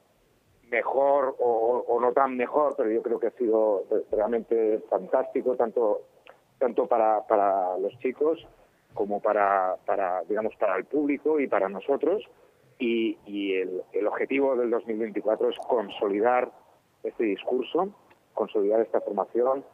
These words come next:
esta actividad también, porque tiene una peculiaridad, los Hostil Joven. Todos están en régimen de voluntariado.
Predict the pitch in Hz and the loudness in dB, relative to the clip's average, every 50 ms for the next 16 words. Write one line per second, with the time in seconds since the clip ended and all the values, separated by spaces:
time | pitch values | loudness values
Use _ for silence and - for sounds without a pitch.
0 | _ _ _ - 131 - - 135 - - 131 117 113 113 120 120 117 117 110 117 | _ _ _ -6 -4 0 0 -2 0 0 0 2 2 4 2 2 2 0 0 0
1 | 123 123 123 120 - _ _ _ _ _ _ _ _ - 131 - - 127 120 - | -2 -2 -2 -6 -12 _ _ _ _ _ _ _ _ -2 -2 0 0 -2 -2 -4
2 | - - - - 147 151 156 151 147 - 139 117 117 110 110 104 95 110 131 143 | -10 -18 -6 -2 0 2 2 2 2 0 0 -2 0 0 0 2 2 2 2 2
3 | 131 107 95 - - 101 - - 131 120 107 98 87 - - _ _ _ _ _ | 2 2 0 -2 -6 -6 -2 0 0 0 0 0 -2 -6 -16 _ _ _ _ _
4 | _ _ _ _ - 147 147 156 151 151 147 - - 143 135 135 135 131 131 127 | _ _ _ _ 0 0 0 0 0 -2 -6 -2 -2 0 0 0 0 0 -2 -2
5 | - - 139 139 139 131 127 117 113 107 98 98 92 101 92 98 104 95 82 76 | -2 -4 -4 -4 -2 0 0 0 0 0 -2 -2 -2 -2 0 0 0 0 0 -2